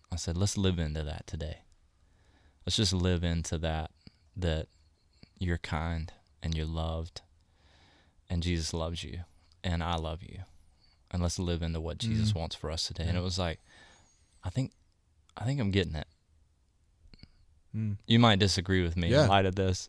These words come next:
Speaker 2: No.
Speaker 1: Yeah, you do. <laughs>
Speaker 2: I totally disagree with everything you just said.
Speaker 1: It was like a
Speaker 2: Except
Speaker 1: moment
Speaker 2: Cash
Speaker 1: there were
Speaker 2: is totally the nicest boy in the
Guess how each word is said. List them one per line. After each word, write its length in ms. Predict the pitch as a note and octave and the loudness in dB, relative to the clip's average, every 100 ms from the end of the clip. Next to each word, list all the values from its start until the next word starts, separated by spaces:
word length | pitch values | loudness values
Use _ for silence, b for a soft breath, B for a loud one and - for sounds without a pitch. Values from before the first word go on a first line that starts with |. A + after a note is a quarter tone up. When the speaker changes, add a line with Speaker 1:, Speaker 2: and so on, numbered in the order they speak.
| - | 0
Speaker 2:
No. 100 | G#2 | 6
Speaker 1:
Yeah, 100 | G#2 A2 | 8 8
you 140 | G#2+ | 6
do. 140 | G#2 A2 | 6 8
<laughs> 880 | C3+ D#3 - B3 A#3 - G#3+ - - | 8 10 12 12 12 8 2 0 4
Speaker 2:
I 80 | C3 | 8
totally 280 | D#3+ D#3+ | 12 12
disagree 320 | B2+ B2 A#2 A2+ | 10 8 8 8
with 80 | A2+ | 10
everything 260 | A#2+ A2 | 10 10
you 80 | G#2+ | 10
just 200 | G#2 - | 8 6
said. 280 | A2+ G#2 - | 6 6 10
Speaker 1:
It 60 | D#3 | 12
was 200 | D#3+ E3 | 12 12
like 180 | F3 D#3 | 12 12
a 40 | |
Speaker 2:
Except 80 | D3 | 12
Speaker 1:
moment 260 | D#3+ D#3 C#3 | 12 12 12
Speaker 2:
Cash 100 | C#3 | 12
Speaker 1:
there 100 | C3+ | 12
were 60 | |
Speaker 2:
is 120 | C3 - | 12 10
totally 240 | C3+ G#2+ | 10 10
the 100 | G2 | 10
nicest 360 | G2+ F#2 F#2+ - | 6 6 2 2
boy 120 | F2+ | 4
in 160 | E2+ F2 | 8 12
the 280 | G3 C#3 | 12 10